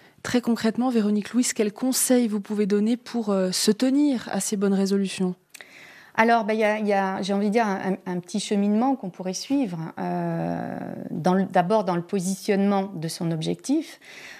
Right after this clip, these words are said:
Speaker 2: euh, il faut que mon objectif, il soit clair, qu'il soit détaillé, parce que si c'est pas suffisamment détaillé, bah, ça peut, euh, être, voilà. Il faut qu'il soit suivi d'actions, euh, concrètes.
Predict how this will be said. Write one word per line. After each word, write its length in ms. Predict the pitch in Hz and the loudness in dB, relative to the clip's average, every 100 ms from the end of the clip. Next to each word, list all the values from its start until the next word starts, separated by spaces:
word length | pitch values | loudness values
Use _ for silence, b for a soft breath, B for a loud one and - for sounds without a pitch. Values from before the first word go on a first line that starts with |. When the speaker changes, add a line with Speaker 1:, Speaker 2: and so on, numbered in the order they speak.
| B | B
Speaker 2:
euh, 120 | 165 196 | -2 0
il 80 | |
faut 140 | 180 233 | 0 0
que 80 | 214 | 0
mon 100 | 190 | 0
objectif, 460 | 170 185 - - | 0 -2 -6 -8
il 60 | 190 | -8
soit 180 | - 170 | -6 -6
clair, 280 | - 226 339 - _ _ _ _ _ B B B - | 0 -2 -2 -12 _ _ _ _ _ B B B -8
qu'il 140 | 185 | -6
soit 180 | - 190 | 2 4
détaillé, 560 | 170 185 196 190 269 - _ _ _ _ _ _ | 4 2 0 0 -2 -4 _ _ _ _ _ _
parce 220 | 180 170 | -4 -4
que 140 | - 190 | -4 -4
si 160 | - | -4
c'est 160 | - 190 | -2 -2
pas 160 | 190 | -2
suffisamment 580 | 180 - - 190 185 180 | -4 -8 -8 0 2 2
détaillé, 480 | 175 175 175 170 196 | 0 -2 -2 -2 -2
bah, 140 | 160 | -4
ça 180 | 160 - | -8 -12
peut, 160 | - 170 | -12 -8
euh, 480 | 165 160 - - - - | -6 -6 -8 -10 -8 -8
être, 300 | 170 - 160 | -8 -8 -8
voilà. 300 | 147 190 294 - | 0 2 2 -2
Il 100 | 202 | -6
faut 100 | - | -4
qu'il 140 | 202 - | -4 -2
soit 140 | 214 | -4
suivi 260 | 208 214 220 | 0 0 2
d'actions, 580 | 196 180 - 220 208 208 B B B - | 2 0 -2 0 0 -2 B B B -14
euh, 220 | 170 180 170 _ _ | -8 -8 -10 _ _
concrètes. 580 | - 190 - 311 - - | -4 -4 -2 -8 -8 -20